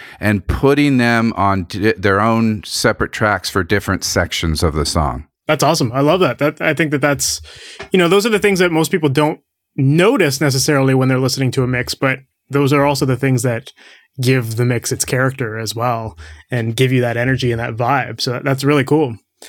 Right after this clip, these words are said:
Speaker 2: Um, I know that, like, when it comes to drum tones and drum rooms, you know, there's kind of a fine line sometimes where when you push the volume of your room tone,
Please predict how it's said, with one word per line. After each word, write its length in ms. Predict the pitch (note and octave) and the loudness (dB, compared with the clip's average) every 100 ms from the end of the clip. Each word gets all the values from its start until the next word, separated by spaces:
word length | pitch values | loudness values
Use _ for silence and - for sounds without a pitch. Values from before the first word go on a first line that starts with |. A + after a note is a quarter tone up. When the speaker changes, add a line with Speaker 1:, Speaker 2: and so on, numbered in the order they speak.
| - - - | -20 -20 -6
Speaker 2:
Um, 340 | C#3+ C3 B2 C#3 - | 0 2 0 -4 -2
I 80 | F3 | 2
know 160 | G3 A#3 | 2 4
that, 260 | G#3+ - - | 2 0 0
like, 280 | E3 C#3 | 0 0
when 140 | D#3 D3+ | 0 0
it 60 | |
comes 320 | C#3+ G#3+ A3+ - | 0 -2 0 0
to 520 | F3 D3 C#3 C3 - E3 | 2 4 2 0 -4 -6
drum 300 | C3 C#3+ C#3 | 0 2 2
tones 480 | C#3 C3+ C3 C3 B2 | 2 0 2 2 0
and 120 | B2 | 0
drum 240 | C3+ C3 | 2 2
rooms, 440 | C3 C3+ C3 B2+ - - - - - | 2 2 2 0 -4 -10 -20 -20 -2
you 120 | C#3 | 2
know, 100 | C#3+ | 4
there's 340 | C#3+ D#3+ C3+ - | 4 2 0 -4
kind 200 | B3+ C#4+ | -2 2
of 60 | |
a 60 | A#3 | 2
fine 220 | G#3 F#3+ | 2 2
line 160 | E3+ E3+ | 2 0
sometimes 320 | E3+ E3 C#3+ | 0 0 2
where 260 | D3+ C#3+ C3+ - - - | 4 2 0 -12 -20 -2
when 160 | E3 | 0
you 300 | D#3 D#3 D3+ | 2 2 2
push 300 | C3+ - G#3 | 0 0 0
the 120 | - D3+ | 2 2
volume 540 | C#3+ D3 D#3 D3+ C#3+ | 2 2 2 2 2
of 320 | D#3+ C#3 B2+ | 2 2 2
your 120 | C3 | 0
room 300 | C3 B2+ C3 | 0 2 2
tone, 380 | C3 C3+ B2 A#2+ | 2 0 0 -4